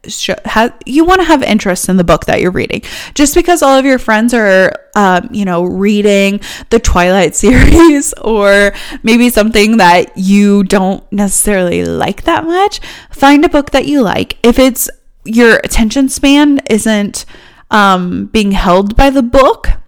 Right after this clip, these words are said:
maybe purchasing the audio version as well. So you have the audio book playing and then you have the physical book in front of you and you're reading as they're talking. Maybe that could be helpful for you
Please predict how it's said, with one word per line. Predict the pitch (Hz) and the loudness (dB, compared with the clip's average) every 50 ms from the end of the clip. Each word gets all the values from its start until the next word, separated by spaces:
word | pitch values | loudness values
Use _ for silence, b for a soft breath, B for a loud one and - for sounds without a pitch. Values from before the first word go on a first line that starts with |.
| _ _ - | _ _ -10
maybe | 294 214 208 202 208 220 220 269 285 294 311 320 330 - - _ - | -6 -4 -2 -2 -2 -2 -2 0 0 0 0 0 -2 -4 -6 _ -4
purchasing | - 233 233 - 240 240 - 262 254 254 269 277 | -4 -4 -2 -2 -4 -2 -2 -2 -2 0 0 0
the | 269 233 - - | 0 0 -2 -2
audio | 190 185 185 202 208 220 226 240 240 | -2 0 0 2 2 4 4 4 4
version | 240 254 247 247 247 269 277 277 - | 4 2 2 2 2 2 0 0 0
as | - 214 202 196 - | -2 -4 -4 -4 -2
well. | 180 170 170 175 208 294 B B B B B B B | 0 2 2 2 2 2 B B B B B B B
So | - - 233 220 | 0 2 2 4
you | 202 202 220 214 | 2 2 2 2
have | 214 208 196 185 190 | 2 2 0 -2 -2
the | 170 - - | -4 -4 -2
audio | - 220 262 269 285 294 285 285 285 285 285 269 - | 0 2 4 4 4 4 4 4 4 4 2 0 -2
book | - 208 247 247 247 247 - - | -2 0 0 0 0 0 0 0
playing | - 233 214 208 208 214 214 - - | 2 2 2 2 0 -2 -4 -4 -6
and | 208 196 | -6 -4
then | 190 180 | -4 -2
you | 180 175 | -2 -4
have | 165 170 | -4 -4
the | - 170 | -6 -8
physical | - - - 302 302 294 311 285 - 302 285 | -8 -4 -2 -2 -2 -2 -2 -2 -2 -2 0
book | 285 - 247 247 247 - - | 0 0 0 0 -2 -4 -6
in | 214 208 | -8 -6
front | - - 202 196 190 | -4 -4 -2 -2 -2
of | 185 196 | -2 -2
you | 190 196 220 240 B B B B B | -2 -2 -2 -4 B B B B B
and | - 208 208 | -2 -2 0
you're | 185 185 190 | 0 -2 -4
reading | 185 196 208 220 233 269 277 277 - | -4 -2 -2 0 2 2 0 0 0
as | - 196 196 196 | -2 -4 -4 -2
they're | 196 185 185 | -4 -4 -4
talking. | - - - 170 170 - - 277 339 415 370 | -4 -4 -4 -4 -2 -2 -2 -2 -2 -2 -2
Maybe | 269 226 180 185 240 | -2 -2 -2 0 2
that | 247 269 240 - | 2 2 0 0
could | - 247 240 190 | 0 -2 0 0
be | 233 226 | 0 0
helpful | 202 202 196 202 - 254 254 | 0 0 -2 -2 -2 -2 0
for | 240 - 240 220 | 0 0 0 2
you | 202 190 185 | 2 0 0